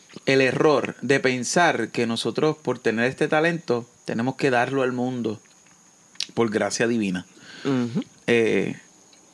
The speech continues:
Speaker 1: y no es así. Entonces la gente piensa, "Ah, pero es que tú lo que vas a estar es un ratito ahí tocando".
Speaker 2: Ujú. Y uno no sabe el sac-, el,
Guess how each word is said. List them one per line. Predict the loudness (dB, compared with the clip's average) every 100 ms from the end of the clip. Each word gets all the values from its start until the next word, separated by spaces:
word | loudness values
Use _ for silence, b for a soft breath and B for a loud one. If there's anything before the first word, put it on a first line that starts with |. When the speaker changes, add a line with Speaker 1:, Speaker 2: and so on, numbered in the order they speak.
| _ _ _ _ _
Speaker 1:
y | 0 2 0
no | -2 -2 0
es | 0
así. | 0 0
Entonces | -2 0 2
la | 2
gente | 2 0
piensa, | 2 0 0 0
"Ah, | 2 2
pero | 0
es |
que | 2
tú | 2
lo | 2
que |
vas | 2
a | 2
estar | 2 0
es |
un | 2
ratito | 2 4 2 2 2
ahí | 4 4
tocando". | 4 4 4 4 2
Speaker 2:
Ujú. | 2
Y | 2
uno | 4 4
no | 4 4
sabe | 4 4
el | 4
sac-, | 2 2 0
el, | 0